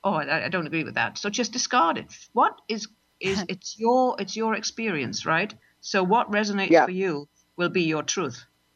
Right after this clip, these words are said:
Speaker 1: Is, I hope that's helpful.
Speaker 3: Okay.
Speaker 2: Yeah, wow.
Speaker 1: Yeah.
Speaker 2: I
Speaker 3: Yes,
Speaker 2: thank
Speaker 3: it
Speaker 2: you
Speaker 3: has
Speaker 2: so
Speaker 3: been.
Speaker 2: much for that. Thank you, Anne. Hey, Anne, you know what I would
Speaker 3: All
Speaker 2: like
Speaker 3: right,
Speaker 2: to
Speaker 3: dear.
Speaker 2: do?
Speaker 3: Yes, dear.
Speaker 2: Would you stay on, um,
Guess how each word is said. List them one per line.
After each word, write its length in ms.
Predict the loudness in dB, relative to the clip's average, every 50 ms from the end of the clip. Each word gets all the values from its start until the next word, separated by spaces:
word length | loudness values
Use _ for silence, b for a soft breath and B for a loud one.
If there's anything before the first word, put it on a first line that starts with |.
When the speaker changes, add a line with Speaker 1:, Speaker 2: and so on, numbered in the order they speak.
| _ _ _ _ _ _ _ _ _ _ _ _ _ _ _ _ _ _ _ _ -20 -20 -20 _ _ -10
Speaker 1:
Is, 120 | -6 -4
I 100 | -2 0
hope 180 | 0 0 0 0
that's 200 | -2 -2 0 0
helpful. 380 | 2 2 2 2 2 4 6
Speaker 3:
Okay. 160 | 6 6 4 2 _ _ -6 -2
Speaker 2:
Yeah, 320 | 0 2 2 2 2 0 -2 _
wow. 340 | 0 2 2 2 2 0 0
Speaker 1:
Yeah. 80 | 2 4
Speaker 2:
I 20 | 6
Speaker 3:
Yes, 120 | 6 6 6
Speaker 2:
thank 120 | 4 2
Speaker 3:
it 80 | 2 4
Speaker 2:
you 80 | 6 6
Speaker 3:
has 160 | 6 6 4
Speaker 2:
so 120 | 2 2
Speaker 3:
been. 120 | 2 0 0
Speaker 2:
much 420 | -2 -2 -2 0 0 -2 -2 -2
for 220 | -6 -8 -6 -6
that. 360 | -4 -4 -4 -4 -4 -6 -8 -10 _
Thank 300 | -10 -10 -10 -10 -10 -10
you, 120 | -8 -8 -8
Anne. 260 | -8 -8 -6 -6 -8 -8 B B B B -2
Hey, 160 | -2 -2 0
Anne, 320 | 0 0 2 2 0 0
you 80 | -2 -2
know 120 | 0 2
what 120 | 2 2 2
I 100 | 4 6
would 80 | 8
Speaker 3:
All 80 | 8 8
Speaker 2:
like 60 | 8
Speaker 3:
right, 140 | 8 6 2
Speaker 2:
to 40 | 0 -4
Speaker 3:
dear. 60 | -4
Speaker 2:
do? 140 | -6 0 4
Speaker 3:
Yes, 140 | 4 4 4 2 _ -6
dear. 80 | -8
Speaker 2:
Would 180 | -8 -8 -12 -16
you 80 | -20
stay 320 | -20 -12 -8 -6 -6 -4 -4
on, 340 | -6 -6 -6 -6 -6 -8 -10 _ _ _ _ _ _ _ _ -6
um, 480 | -4 -2 -2 -2 -2 -2 -4 -6 -8